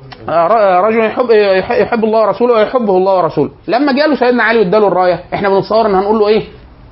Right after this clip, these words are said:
قول له: "أنا عايزك تدمر الحس-، تقتلهم كلهم". قال له إيه؟ قال له: "أول ما تفعل أدعوهم للإسلام". لا، إحنا جايين نحاربهم. لا، لا. أما محمد صلى الله عليه وسلم فبعث لهداية الناس ابتداءً.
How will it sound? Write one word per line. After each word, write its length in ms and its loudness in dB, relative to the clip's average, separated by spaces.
قول 180 0
له: 60 0
"أنا 80 0
عايزك 360 0
تدمر 440 2
الحس-، 300 -4
تقتلهم 440 0
كلهم". 300 0
قال 120 0
له 100 2
إيه؟ 100 0
قال 180 0
له: 180 0
"أول 360 2
ما 80 0
تفعل 300 -2
أدعوهم 480 2
للإسلام". 360 0
لا، 280 -2
إحنا 200 -2
جايين 180 2
نحاربهم. 440 -2
لا، 300 2
لا. 100 -2
أما 260 0
محمد 280 0
صلى 80 -6
الله 100 2
عليه 100 0
وسلم 180 -2
فبعث 320 -2
لهداية 340 0
الناس 340 -2
ابتداءً. 420 -4